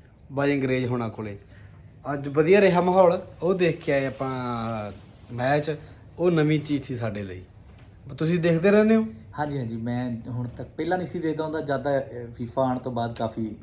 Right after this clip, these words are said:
Speaker 2: ਇੰਟਰਸਟ ਹੋ ਗਿਆ ਤੇ ਚਲੋ ਦੇਖ ਲੈਂਦੇ ਜਦੋਂ ਵੀ ਟਾਈਮ ਲੱਗਦਾ।
Speaker 1: ਚਲੋ ਵਧੀਆ ਗੱਲ ਆ ਬਾਈ, ਮਿਲਦੇ ਆਪਾਂ ਕੱਲ੍ਹ ਨੂੰ।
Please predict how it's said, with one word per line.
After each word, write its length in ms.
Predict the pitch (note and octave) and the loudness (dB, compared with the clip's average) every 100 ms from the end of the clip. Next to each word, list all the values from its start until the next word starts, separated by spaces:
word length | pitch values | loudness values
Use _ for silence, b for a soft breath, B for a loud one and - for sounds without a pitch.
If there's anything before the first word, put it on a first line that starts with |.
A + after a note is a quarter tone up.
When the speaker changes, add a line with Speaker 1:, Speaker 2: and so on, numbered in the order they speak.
| - | -12
Speaker 2:
ਇੰਟਰਸਟ 380 | A2+ A2+ G#2 - | -8 -6 -8 -8
ਹੋ 120 | G#2+ | -10
ਗਿਆ 120 | G2 G#2 | -8 -8
ਤੇ 140 | G2 | -10
ਚਲੋ 220 | F#2+ G2 | -12 -14
ਦੇਖ 220 | F#2+ F#2 | -12 -14
ਲੈਂਦੇ 220 | F#2 F2+ F#2 | -14 -12 -12
ਜਦੋਂ 160 | F#2 | -12
ਵੀ 80 | F#2+ | -14
ਟਾਈਮ 240 | F2+ F2 | -14 -14
ਲੱਗਦਾ। 180 | D#2+ E2 - - - | -14 -16 -20 -20 -16
Speaker 1:
ਚਲੋ 160 | G#2+ | -14
ਵਧੀਆ 300 | F#2+ G2 A2 | -12 -10 -10
ਗੱਲ 240 | G2 F2+ - | -10 -10 -12
ਆ 40 | |
ਬਾਈ, 200 | - F#2 - - - - | -16 -18 -20 -20 -20 -12
ਮਿਲਦੇ 300 | A#2 A#2+ D3+ | -8 -2 -2
ਆਪਾਂ 200 | D3 D3 | 0 -2
ਕੱਲ੍ਹ 260 | - C#3+ D#3+ | -2 -4 -2
ਨੂੰ। 160 | D#3+ | -6